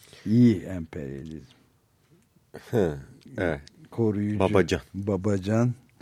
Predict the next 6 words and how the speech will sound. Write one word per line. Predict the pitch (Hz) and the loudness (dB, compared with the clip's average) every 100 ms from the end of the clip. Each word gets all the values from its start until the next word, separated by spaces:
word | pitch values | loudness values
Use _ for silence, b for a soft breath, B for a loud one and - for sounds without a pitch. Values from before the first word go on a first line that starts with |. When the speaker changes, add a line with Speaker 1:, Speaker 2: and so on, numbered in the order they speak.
| b b b b b b b b b b _ - | b b b b b b b b b b _ -6
Speaker 1:
E, | 107 104 - | 0 0 -2
o | - 127 | 2 4
hikaye | 123 104 104 87 104 120 | 4 2 -2 -2 2 4
yani, | 120 113 107 101 92 B B - | 4 4 0 -2 -6 B B -12
a, | 92 - - - - - - - - 73 - | -12 -12 -14 -14 -14 -14 -16 -18 -16 -16 -4
toprakları, | - 98 - 98 - 98 95 85 98 | 0 0 0 -6 -6 -4 -2 -2 -4